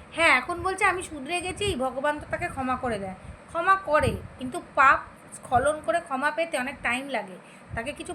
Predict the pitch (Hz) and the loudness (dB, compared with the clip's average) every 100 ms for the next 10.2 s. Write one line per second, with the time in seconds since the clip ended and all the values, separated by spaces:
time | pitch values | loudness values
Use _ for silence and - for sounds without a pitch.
0 | - 247 233 - 277 - 285 226 190 - | -2 0 0 -6 -14 -6 -6 -6 -12 -10
1 | 196 262 302 247 233 - 285 311 339 330 | -8 -8 -6 -4 -6 -8 -14 -8 -6 -2
2 | 285 269 349 659 679 - - - 269 285 | -2 0 0 -2 -6 -14 -10 -2 -2 -2
3 | - 277 277 - 202 202 190 180 190 - | -6 -6 -6 -4 -4 -4 -8 -12 -16 -20
4 | - - 285 320 339 349 359 339 330 330 | -20 -10 -4 4 4 4 4 6 6 4
5 | 381 381 330 349 381 403 508 539 311 - | -6 -6 -8 -4 -4 0 6 8 6 4
6 | - - - - - 277 247 381 466 330 | -12 -20 -20 -6 2 2 2 -2 2 2
7 | 294 302 302 - 311 302 302 294 277 - | 4 2 2 6 8 8 8 6 4 2
8 | 285 302 311 302 262 - 294 381 370 277 | 0 0 0 0 -2 0 4 4 2 -6
9 | - 320 320 285 269 240 311 285 277 302 | -4 -4 0 -2 -2 -4 -4 -4 -4 -4
10 | 381 | -2